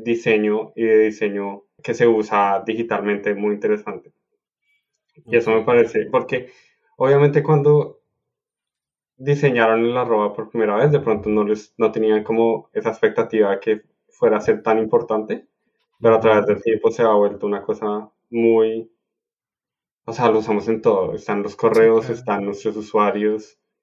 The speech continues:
Speaker 2: Uy, sí.
Speaker 1: eh, la, lo dijimos en este capítulo y todo en este episodio.
Speaker 2: Están
Speaker 1: del
Speaker 2: las plazas de mercado.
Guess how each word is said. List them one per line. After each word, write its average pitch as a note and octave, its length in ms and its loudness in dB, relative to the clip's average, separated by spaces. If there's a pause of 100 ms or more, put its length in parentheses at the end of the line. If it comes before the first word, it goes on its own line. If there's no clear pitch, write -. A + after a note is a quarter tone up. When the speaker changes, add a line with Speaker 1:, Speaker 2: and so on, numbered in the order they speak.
(560)
Speaker 2:
Uy, G#2+ 180 -4
sí. G2+ 200 0
Speaker 1:
eh, F#2 380 -4 (640)
la, G#2+ 240 4
lo G#2+ 200 2
dijimos G#2 360 0
en A2 120 0
este G2+ 580 -4 (200)
capítulo G#2 480 -2
y G#2 60 -4
todo A2 140 0
en G#2 60 0
este G#2 160 -8
episodio. G2+ 420 -2
Speaker 2:
Están A#2+ 240 -2
Speaker 1:
del A#2 60 0
Speaker 2:
las A2+ 140 -6
plazas B2 340 0
de A#2+ 80 -2
mercado. B2 640 -4